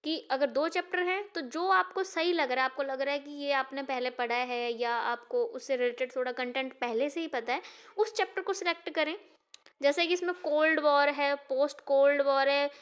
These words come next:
बाइपोलर, यूनिपोलर, जो आपको सही लगे वो आप कोई भी एक चैप्टर जो है वो कर सकते हो। वैसे ही आपको फोर्थ यूनिट में करना है कि एक चैप्टर इसमें से कर लो। तो ये है कि आपका पता है कि बीए में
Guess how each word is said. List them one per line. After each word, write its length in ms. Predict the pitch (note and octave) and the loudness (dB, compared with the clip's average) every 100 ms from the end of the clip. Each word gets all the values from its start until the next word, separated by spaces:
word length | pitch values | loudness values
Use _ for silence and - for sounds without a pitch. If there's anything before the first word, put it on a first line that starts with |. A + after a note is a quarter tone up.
| - | -10
बाइपोलर, 640 | B3 B3+ C#4+ C#4 C4+ C#4 C#4 | 0 2 2 4 4 4 2
यूनिपोलर, 800 | C4 C4 C#4+ D4 C4+ C4 C4 C#4 - _ _ _ _ _ B3+ | -2 -2 -4 2 2 4 2 0 -6 _ _ _ _ _ -4
जो 160 | D4 | 4
आपको 260 | E4 D#4+ F4+ | 4 4 -4
सही 220 | E4+ E4 | -2 -2
लगे 280 | D#4+ D#4 D#4+ | 0 0 -2
वो 140 | D4 | 0
आप 220 | D4+ D4+ | 2 2
कोई 260 | - D#4 F4 | 0 2 2
भी 160 | F4+ F#4+ | 4 2
एक 160 | E4 | 0
चैप्टर 360 | - C#4 - C4 | -4 -4 -2 -2
जो 180 | A#3+ A#3 | 0 -2
है 120 | A3 | -2
वो 340 | A#3 A#4 - _ | -4 -6 -10 _
कर 140 | - B3 | -2 -2
सकते 400 | - G#3 - G3 | -2 -10 -10 -10
हो। 180 | A3+ - - - - | -10 -14 -18 -20 -6
वैसे 260 | B3 - G4 | -2 -2 -2
ही 60 | |
आपको 280 | F#4 F4 E4 | -2 -4 -8
फोर्थ 340 | - B3 A#3 | 0 0 0
यूनिट 240 | C4+ C4+ C4 | -2 -4 -4
में 160 | C#4 | -4
करना 280 | C#4 C4+ C4+ | -4 -2 -2
है 220 | C4+ C#4 - - - - | -2 -4 -8 -20 -16 -10
कि 180 | D#4+ - | -6 -2
एक 160 | E4+ | -2
चैप्टर 280 | - D#4+ - | 0 -2 0
इसमें 260 | D4+ D4+ C4+ | -2 -2 -6
से 140 | - | -6
कर 200 | - A#3+ | -2 -2
लो। 240 | F#3 F3+ - - _ | -2 -8 -12 -20 _
तो 60 | - | 0
ये 320 | G#4 G4+ G4+ G#4 | 2 2 0 0
है 140 | G#4 | -4
कि 120 | G#4+ | -2
आपका 240 | A4 G#4+ F#4+ | -4 -2 -2
पता 260 | F4+ F#4 | -2 0
है 120 | F#4 | -2
कि 180 | D4 F4 | 0 -4
बीए 360 | C#4+ C#4+ D4 E4 | -4 -4 -4 -4
में 260 | F4 F4+ | -4 -6